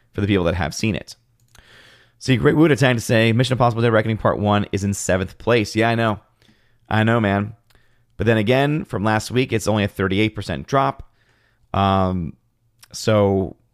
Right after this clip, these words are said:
it, it's still one point eight million dollars, uh, for, for its Friday. So it's, it's still gonna come out making multiple millions.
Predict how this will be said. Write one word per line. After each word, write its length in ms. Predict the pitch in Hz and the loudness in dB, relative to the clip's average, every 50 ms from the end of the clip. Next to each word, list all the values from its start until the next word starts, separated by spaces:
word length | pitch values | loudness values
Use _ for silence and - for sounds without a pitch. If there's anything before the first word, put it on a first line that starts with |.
| _ _ _ _ - | _ _ _ _ -4
it, 160 | 101 - - | -4 -2 -4
it's 120 | 98 - | -6 -8
still 300 | - - 113 110 110 107 | -2 0 2 2 2 2
one 300 | 95 82 80 104 110 107 | 0 -2 -2 -2 -2 -2
point 220 | - - 117 110 110 | 0 -2 0 0 0
eight 120 | 95 - | 0 0
million 320 | 107 104 104 104 104 104 | -2 0 0 0 0 0
dollars, 760 | 95 98 95 101 104 107 107 110 101 - - - - - - - _ _ | 0 2 2 2 2 2 0 -2 -4 -8 -12 -18 -18 -20 -20 -20 _ _
uh, 420 | - 90 90 90 87 87 90 90 - - _ _ _ _ _ _ _ _ _ _ | -6 -4 -2 -2 -2 -2 -2 -4 -6 -8 _ _ _ _ _ _ _ _ _ _
for, 340 | _ - 104 101 98 98 95 | _ -4 -2 0 2 2 0
for 160 | 90 - 104 | 0 0 -2
its 120 | 95 - - | -2 -2 -4
Friday. 520 | - - 107 98 104 110 120 127 135 135 - | -6 -2 0 0 2 2 0 -2 -2 -6 -12
So 300 | - - - 104 101 98 | -12 -4 0 2 2 2
it's, 220 | 98 190 - - - - | 0 -2 -4 -10 -8 -8
it's 140 | 113 - | -8 -6
still 180 | - - 123 123 | -2 -2 0 0
gonna 160 | 131 120 117 | 2 0 -2
come 200 | - - 117 113 | 0 -2 -2 0
out 260 | 113 117 123 - - - _ - _ _ _ _ - | 0 0 0 -2 -4 -12 _ -20 _ _ _ _ -8
making 380 | - 120 117 113 113 117 113 110 | -4 -2 -2 0 0 0 0 0
multiple 460 | 107 107 107 110 113 - - 113 113 | 2 2 2 2 0 -2 -4 -4 -2
millions. 640 | 113 113 113 113 117 120 123 131 135 - - - - | 0 0 0 0 0 -2 -4 -6 -8 -12 -16 -18 -20